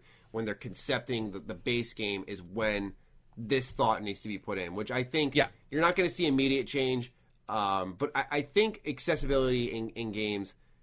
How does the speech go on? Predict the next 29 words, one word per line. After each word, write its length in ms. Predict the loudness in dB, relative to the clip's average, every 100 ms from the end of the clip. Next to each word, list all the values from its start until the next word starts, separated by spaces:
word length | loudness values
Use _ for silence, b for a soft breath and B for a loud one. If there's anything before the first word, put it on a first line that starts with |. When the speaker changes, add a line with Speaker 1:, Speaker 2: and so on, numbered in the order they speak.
| -20 _
Speaker 1:
has, 420 | 2 4 6 4 -2
has 220 | -2 0
gotten 300 | 2 2 2
better 240 | 0 2 2
over 200 | 0 0
time. 280 | 0 0
Carrick, 280 | 0 -2 -2
you 100 | 0
and 100 | 2
I 120 | 2
have 100 | 2
focused 340 | 0 -4 -4 -4
on 180 | -2 -2
games 300 | -4 -4 -4
like 180 | -6
Nier, 440 | -2 0 2 0 -4 -14 -14
uh, 260 | -6 -4 -2
which 280 | -4 -6 -2
has 320 | 0 0 -4
a, 320 | -6 -6 -6 -10
a 100 | -12
pretty 220 | -6 -2
much 160 | -2 -4
an 80 | -6
auto 300 | -2 -2 -2
fight 380 | -4 -6 -6 -12 -20 _ -10
difficulty. 680 | -10 -8 -10 -8 -8 -8 _ _ _ -8
Um, 380 | -4 -2 -2 -6
Persona 640 | -8 -4 -2 0 0 -2